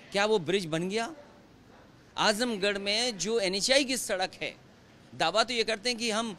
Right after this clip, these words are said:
हवाई जहाज़ उतार देंगे, हम हवाई जहाज़ उतारने वाली सड़क बनाएंगे, लेकिन देखिए आजमगढ़ की सड़क जो एनएचएआई ने बनाई है, अगर उस पर चल लें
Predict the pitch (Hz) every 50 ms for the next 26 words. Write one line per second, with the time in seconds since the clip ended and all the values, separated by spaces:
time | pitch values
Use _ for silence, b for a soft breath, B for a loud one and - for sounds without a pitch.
0 | B B B B B - - 143 147 165 175 196 185 214 220 226 240 226 208 220
1 | 208 214 214 208 226 220 226 233 285 311 - - - - - - - - - -
2 | - - - - - 156 180 214 208 170 156 165 175 190 208 202 214 220 220 202
3 | 175 185 185 190 214 220 208 214 214 226 214 - 214 208 214 196 202 202 196 208
4 | 208 208 226 311 - - - - - - - - - 123 151 180 208 185 165 180
5 | 180 - 247 240 220 196 180 185 208 202 196 202 196 202 208 - - 190 196 202
6 | 185 160 180 190 175 170 170 180 165 190 180 180 180 175 160 156 156 156 147 151
7 | 151 151 170 208 240 247 233 - - - - - - 156 175 202 214 202 196 -
8 | - 208 185 - - - 190 208 214 214 214 196 170 127